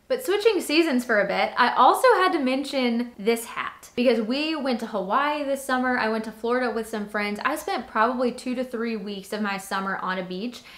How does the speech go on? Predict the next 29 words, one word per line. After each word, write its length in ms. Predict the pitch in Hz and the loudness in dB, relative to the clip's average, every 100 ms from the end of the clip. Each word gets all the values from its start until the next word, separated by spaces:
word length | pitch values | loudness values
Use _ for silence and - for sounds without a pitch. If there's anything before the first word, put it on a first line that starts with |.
| - - | -14 -4
and 160 | 220 | 0
this 140 | 233 247 | 2 0
was 140 | 269 | 0
on 120 | 247 | 2
my 140 | 226 214 | 2 0
head 440 | 202 190 190 - - | -2 -2 -2 -4 -4
every 540 | 190 190 196 196 190 | -2 -2 -4 -6 -8
single 680 | - - 190 196 180 185 - | -10 -10 -8 -2 -2 -2 -4
day. 420 | 240 - - - - - - | -4 -4 -6 -12 -18 -20 -4
It's 220 | 226 220 | -2 2
obviously 720 | - 208 240 262 269 285 339 | 4 4 2 -2 -4 -6 -8
super 340 | - 220 226 339 | -10 -8 -6 -4
neutral, 520 | 233 - 202 262 - | -4 -4 -4 -6 -4
so 140 | - | 2
it 100 | 240 | 2
matches 400 | 220 220 226 247 | 2 0 0 -2
any 200 | 220 214 | -2 -2
sort 180 | 220 240 | -2 -2
of 100 | 226 | -2
bathing 380 | 208 202 202 214 | 0 -2 -2 -6
suit 260 | 208 226 208 | -2 -2 0
or 140 | 214 | -2
cover 340 | - 214 196 | -2 -2 0
up 160 | 190 190 | 0 0
that 140 | 190 | -4
you 80 | 202 | -4
may 160 | 190 185 | -4 -4
be 140 | 190 | -4
wearing. 440 | 180 185 190 190 | -2 -2 -2 -4